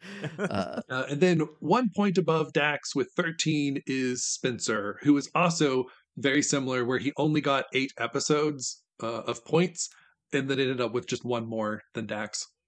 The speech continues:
Speaker 2: Spencer's good. Spencer's a, a, a good character. Asterisk, there
Speaker 3: Yeah.
Speaker 2: were a couple, uh,
Speaker 3: He got
Speaker 2: bumps
Speaker 3: some
Speaker 2: early
Speaker 3: worse.
Speaker 2: on
Speaker 1: <laughs>
Speaker 2: where he just is like,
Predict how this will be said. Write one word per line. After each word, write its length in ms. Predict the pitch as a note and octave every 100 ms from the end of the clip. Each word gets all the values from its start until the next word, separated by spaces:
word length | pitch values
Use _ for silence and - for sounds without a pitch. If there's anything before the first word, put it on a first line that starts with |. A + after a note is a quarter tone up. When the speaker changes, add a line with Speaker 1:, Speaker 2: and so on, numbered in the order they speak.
| _ _
Speaker 2:
Spencer's 420 | - E3+ C4 B3 C3
good. 380 | C3 A2+ F#2
Spencer's 400 | - D3+ F3 G3
a, 340 | F3+ C#3 A2+ G2+
a, 460 | A#2 A2 F#2 - A2+
a 60 |
good 320 | F#2+ A2 G2+ -
character. 240 | G#2 G2
Asterisk, 580 | B2 D3+ - C3+ A#2+ -
there 140 | C3 C3+
Speaker 3:
Yeah. 40 |
Speaker 2:
were 160 | C#3 B2
a 60 |
couple, 640 | - B2+ - G#2+ G2 A2+ -
uh, 280 | A#2 G2 F#2
Speaker 3:
He 40 |
got 80 | G2+
Speaker 2:
bumps 420 | A3 - G3+ E3
Speaker 3:
some 180 | D#3 B2
Speaker 2:
early 320 | A#2 G#2+ G#2+
Speaker 3:
worse. 100 | G#2
Speaker 2:
on 220 | G#2 -
Speaker 1:
<laughs> 80 | - A2
Speaker 2:
where 140 | G#2
he 160 | - A#2+
just 200 | A2+ G#2+
is 120 | G2+
like, 180 | G#2+